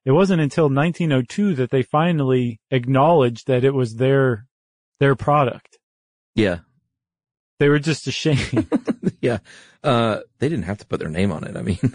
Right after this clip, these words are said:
Speaker 2: <laughs>
Speaker 1: No, and apparently they used some of the companies that their company owned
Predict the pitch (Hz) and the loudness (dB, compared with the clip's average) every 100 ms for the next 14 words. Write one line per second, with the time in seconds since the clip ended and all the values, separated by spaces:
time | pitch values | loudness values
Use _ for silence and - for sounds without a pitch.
0 | - - - 160 202 220 139 127 185 196 | -2 -6 -6 0 2 4 2 2 2 2
1 | 175 160 156 151 143 170 139 170 160 143 | 2 2 2 0 0 -2 -2 -2 0 0
2 | 135 - 165 - 143 135 139 147 135 - | 0 0 -2 0 2 2 0 0 0 2
3 | 165 156 151 131 135 131 - 170 170 117 | 0 2 -4 -2 0 0 0 0 0 -2
4 | 120 | -6